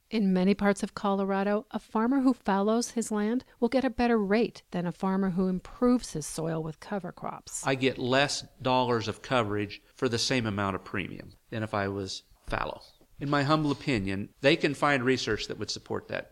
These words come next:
Speaker 2: opinion.
Speaker 1: That said, Sales says his plan is to get to a place where his soil is healthy enough, resilient enough, that he won't even need crop insurance.
Speaker 2: If we start having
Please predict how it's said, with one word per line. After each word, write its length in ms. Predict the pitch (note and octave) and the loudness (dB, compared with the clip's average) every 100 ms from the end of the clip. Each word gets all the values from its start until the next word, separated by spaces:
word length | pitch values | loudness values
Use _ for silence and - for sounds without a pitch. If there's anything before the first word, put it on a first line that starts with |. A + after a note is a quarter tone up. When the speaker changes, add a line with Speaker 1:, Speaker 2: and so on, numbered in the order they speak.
| - | -20
Speaker 2:
opinion. 360 | - - B2+ B2 - | -14 -12 -10 -8 -2
Speaker 1:
That 240 | F3 F3+ | -2 -2
said, 400 | - F#3+ F#3 E3 - | -2 -2 -2 -6 -10
Sales 360 | - G#3+ A#3 A#3+ | 0 4 4 2
says 320 | G#3 G#3 - | -2 -2 -2
his 280 | - A3+ - | -4 -4 -4
plan 420 | - C4 C4 C4 | 0 4 4 2
is 140 | B3 | -2
to 100 | - | -6
get 220 | E3 G3+ - | -2 -2 -2
to 140 | C4+ | -4
a 60 | B3 | -4
place 480 | - G#3+ F#3 - D#3 | 0 0 2 0 -6
where 100 | C#3+ | -4
his 240 | G#3+ B3 | -2 -2
soil 500 | - A3+ G#3 G#3+ A3 | -2 0 2 2 0
is 220 | - - | -4 -8
healthy 400 | - G3+ G#3+ A#3 | -2 -2 0 2
enough, 440 | A3+ A3 A3 A#3 - - | 2 2 2 -2 -6 -2
resilient 720 | F#3+ D#3 A3 B3+ B3 F3 - | -2 0 4 4 4 0 -4
enough, 340 | D3+ D3 - - - | -6 -6 -8 -16 -4
that 180 | A3 A3 | -2 0
he 80 | A#3 | 4
won't 180 | A#3+ B3 | 6 6
even 300 | A#3+ A3+ G#3 | 6 6 6
need 240 | A3+ - | 4 2
crop 320 | - D#3 - | 0 -2 -2
insurance. 720 | E3 C#3+ - D3 - - - | -10 -8 -8 -8 -12 -10 -2
Speaker 2:
If 180 | A#2+ A2+ | -2 0
we 240 | C#3 F3 G3 | 4 4 4
start 460 | - D3+ C#3 C3+ | 0 2 2 0
having 720 | C#3 B2 A#2 A2 G#2+ G#2 G#2 | 0 0 0 0 -2 -2 -6